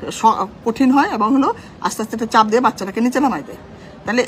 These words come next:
এই যে এটা, এই পেইনটা স্লোলি হবে, আপনি সহ্য করতে পারবেন, সহ্য করতে না পারলেও তো এরকম হতো না। তখন আস্তে আস্তে বাচ্চা নরমাল হবে এবং এই ধৈর্যটা আপনাকে রাখতে হবে। এই ব্যাপারটা পুরোটা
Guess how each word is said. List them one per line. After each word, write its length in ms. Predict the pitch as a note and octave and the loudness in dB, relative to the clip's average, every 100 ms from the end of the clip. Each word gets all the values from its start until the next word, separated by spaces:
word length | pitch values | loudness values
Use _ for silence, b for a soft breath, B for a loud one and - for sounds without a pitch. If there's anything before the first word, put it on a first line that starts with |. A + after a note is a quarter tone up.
| - | 0
এই 200 | B3+ C4+ | 2 4
যে 240 | C4+ B3 - | 4 4 2
এটা, 260 | A#3+ A3 | 2 2
এই 200 | F#3+ G#3+ A#3 | 2 0 2
পেইনটা 580 | A#3 B3 B3+ C4+ D4 G#4 - - - - | 4 4 4 4 2 2 -8 -20 -20 -18
স্লোলি 400 | - A#3+ B3 C4+ | -2 4 6 6
হবে, 140 | C#4 C#4 | 6 4
আপনি 140 | C#4 | 2
সহ্য 240 | B3+ A3 A3+ | 0 0 -2
করতে 220 | A3+ A#3 | -2 0
পারবেন, 280 | G3+ F#3 F#3 | 0 0 -6
সহ্য 280 | G#3 A3 | -6 -4
করতে 160 | A#3 B3 | -2 0
না 140 | B3 | 2
পারলেও 240 | B3+ A3 G#3 | 2 0 -2
তো 100 | G3 | -6
এরকম 260 | F#3+ - | -6 -6
হতো 180 | G3 F#3 | -6 -8
না। 120 | D3 - B B B | -10 -12 B B B
তখন 260 | - - C#4 - | -2 0 0 0
আস্তে 220 | G3 - A3 | -4 -4 -6
আস্তে 160 | - | -2
বাচ্চা 260 | A3+ A3 C4+ | -2 0 0
নরমাল 300 | A3 F#3 G3 | 0 -2 -6
হবে 160 | G#3 B3+ | -4 -2
এবং 260 | F#4+ G3+ F#3+ | -2 -4 -4
এই 160 | A3 A3+ | -2 -2
ধৈর্যটা 540 | G3 A3 A3+ A#3 F3+ - B B - | -2 -2 -2 -4 -4 -8 B B -10
আপনাকে 300 | - F#3 G3 | -8 -6 -6
রাখতে 260 | F3 - | -6 -8
হবে। 220 | F#3+ - - | -12 -12 -8
এই 140 | G3+ - - | -8 -8 -10
ব্যাপারটা 360 | G#3 G#3 G#3 | -4 -4 -4
পুরোটা 320 | B3 C4 A#3+ | -2 0 0